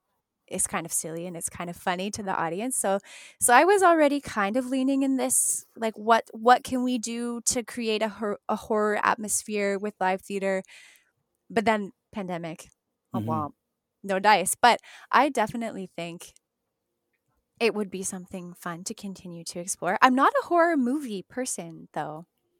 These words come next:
Speaker 1: which is, <laughs> which is the interesting part of this for me. Like, I would never call myself a horror buff or a horror fan, but I just think being a part of the creative team on horror is so fun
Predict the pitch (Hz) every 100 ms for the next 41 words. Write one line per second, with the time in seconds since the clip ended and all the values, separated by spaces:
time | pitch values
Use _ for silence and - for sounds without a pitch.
0 | _ _ - - 214 208 - 240 208 269
1 | 277 - - - - 294 269 311 285 285
2 | 262 247 262 220 - 202 185 180 196 220
3 | 226 233 240 247 294 - 240 254 233 -
4 | 180 175 - - _ _ 190 196 185 165
5 | 170 185 262 226 185 175 175 175 170 -
6 | 170 190 294 262 190 196 226 - 240 240
7 | - - - - _ _ _ 220 233 254
8 | 262 269 - - 214 202 185 185 - -
9 | 170 160 180 254 - 294 302 330 370 -
10 | _ _ _ _ _ _ 254 262 285 285
11 | 285 302 339 - 220 - - 220 214 226
12 | 226 - - 196 202 202 190